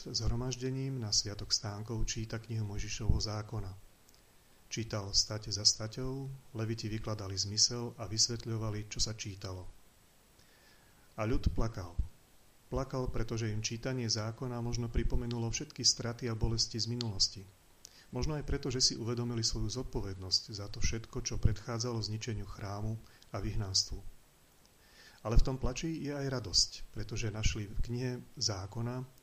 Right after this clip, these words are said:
Božie slovo, bez ktorého žili desaťročia. Na konci Nehemiáš ľud vyzýva, aby už neplakal a nermútil sa, ale aby sa radovali. „Radosť z Pána je vaša sila,“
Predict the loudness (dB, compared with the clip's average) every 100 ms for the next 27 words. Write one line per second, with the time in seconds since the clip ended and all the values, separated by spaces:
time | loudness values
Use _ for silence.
0 | -2 10 10 10 0 0 0 0 0 -2
1 | -8 -20 -20 -8 4 4 4 -2 4 4
2 | 4 0 2 2 2 4 4 4 -8 -12
3 | -16 -20 -20 -20 -20 -20 -20 -20 -20 -20
4 | -20 -20 -20 -20 -20 -20 -20 -20 -12 -6
5 | 0 2 2 2 0 0 -2 -2 -4 -2
6 | 0 0 0 -2 -2 -2 -4 -2 0 6
7 | 8 8 2 -4 -6 -6 -4 -2 0 0
8 | -2 0 2 2 0 -16 -16 -10 -6 -2
9 | 0 0 -2 -2 -2 -4 -6 -8 -18 -20
10 | -20 -20 -20 -20 -20 -8 -6 -2 -2 2
11 | 0 2 -2 0 -2 -4 -4 -4 -2 0
12 | 2 2 0